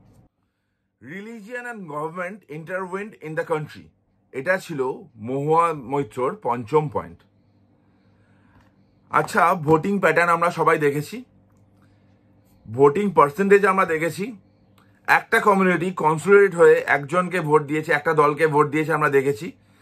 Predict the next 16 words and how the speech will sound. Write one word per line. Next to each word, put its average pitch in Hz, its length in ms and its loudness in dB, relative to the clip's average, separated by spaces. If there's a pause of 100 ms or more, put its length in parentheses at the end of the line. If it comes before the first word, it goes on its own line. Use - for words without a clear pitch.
(180)
একটা 214 260 0
ভয়ের 196 360 4
পরিবেশ 233 400 2
পশ্চিমবঙ্গে 226 440 -2
তৈরি 214 220 0
করা 208 200 4
হয়েছিল 190 480 0 (460)
যে - 80 -12
তৃণমূল 196 540 -2
ছাড়া 175 340 4
অন্য 196 420 0
কোনো 220 260 2
দল 170 260 2
যদি 165 220 -4
চলে 156 280 4
আসে 165 380 0